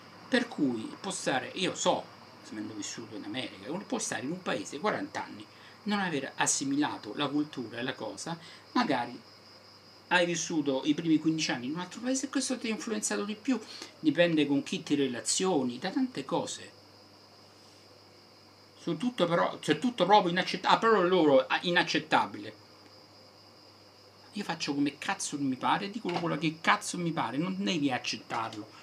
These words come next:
o non accettarlo, io non uso mai la parola accettabile. Vuoi argomentare? Argomenta come sto facendo io. Questo modo di porsi, di esprimersi, "buona giornata". Perché mi auguri buona giornata quando mi hai detto che trovi inaccettabile quello che dico?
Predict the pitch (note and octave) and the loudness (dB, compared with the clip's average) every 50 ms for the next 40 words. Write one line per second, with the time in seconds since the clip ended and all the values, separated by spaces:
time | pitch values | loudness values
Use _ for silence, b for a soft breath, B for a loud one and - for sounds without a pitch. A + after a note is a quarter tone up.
0 | B B B - C#3+ C3 C3 B2+ B2+ A#2+ A#2 - - - - G2+ - - A#2+ F#2 | B B B -4 -2 -2 -2 -2 -2 -4 -4 -4 -4 -4 -4 -4 -6 -8 -8 -6
1 | F#2 - F3 E3+ E3+ D3+ D3+ C#3+ - C#3+ D3 D3+ C3+ A#2+ G#2 A#2 A2 G#2+ G#2 G2+ | -4 -2 -2 0 2 2 2 0 0 0 0 0 0 -2 -4 -8 -10 -8 -10 -8
2 | - - - - - - - G#2 G2 G#2 B B B B B B B C#3 C#3+ C#3 | -8 -8 -10 -10 -10 -12 -14 -12 -14 -16 B B B B B B B 4 4 4
3 | C3 B2+ A#2+ A#2+ A#2+ B2 D3+ G3 - - C4+ B3+ - - - - G#3+ G3 F3 E3 | 4 2 -4 -4 0 2 0 0 2 0 -2 -2 -2 -4 -6 -6 -4 -2 2 2
4 | D3+ C#3+ - B2+ A#2+ A#2 A2+ G#2 - A2 G#2 - A2 - - A2 G#2+ G2+ G2 F#2 | 2 2 2 -2 -2 -2 -4 -4 -6 -6 -8 -10 -12 -10 -8 -6 -6 -6 -8 -8
5 | F2+ G2 - - - - - B B B B B B - - - - - G3 F#3+ | -10 -14 -16 -18 -20 -20 -20 B B B B B B -20 -20 -8 0 2 2 2
6 | - - - F3+ G3 F#3+ F3 E3 D3+ D#3 D#3 - F#3 G3+ F#3+ - - D#3+ D#3 D3+ | 4 4 4 6 6 6 6 4 2 2 0 2 0 0 0 -2 -2 -2 -2 -2
7 | - - F3 D#3+ C#3+ B2 A#2+ - A#2+ A#2+ B2 D3+ F3+ F#3 F3+ E3+ D3 D#3+ D#3 D#3 | -2 0 2 2 4 2 0 -4 -6 -2 0 2 2 4 2 0 0 0 0 0
8 | C#3+ A#2 G#2+ G2+ G2 G2+ G2+ B B B B B - - - - - - D3+ C#3+ | 0 0 0 -6 -8 -10 -12 B B B B B -8 -8 -8 -4 2 2 2 4
9 | C3 A#2 A2 A2+ A#2+ A2+ A2 G#2 A2 A2+ A2 A2 G#2 A2 G#2 - A#2 A2 A#2+ B2+ | 4 0 0 -2 -4 -6 -6 -4 -4 -6 -6 -6 -8 -8 -8 -8 -4 -4 -2 -2
10 | A#2 A#2 G2+ A#2 A#2 A2+ A2+ A#2 A2+ A#2 A2+ G#2 A#2+ A#2 - - A2 A2 A#2+ - | -4 -4 -6 -4 -4 -4 -4 -4 -4 -4 -4 -4 -6 -8 -6 -8 -8 -8 -8 -10
11 | B2+ A2+ A2+ A2+ A2+ G#2+ - - - - C3 A2+ G2+ G#2 G#2+ G#2 G2 - - - | -8 -8 -8 -8 -6 -6 -8 -8 -6 -8 -8 -8 -8 -8 -10 -10 -10 -12 -14 -20
12 | - - - - - - - - - - - A#2+ A#2 G#2+ A#2 A2 G2+ A2 G#2 G2+ | -20 -20 -20 -20 -20 -20 -20 -20 -16 -8 -8 -6 -6 -6 -8 -8 -6 -4 -6 -6
13 | G2 G#2 G#2 | -6 -6 -10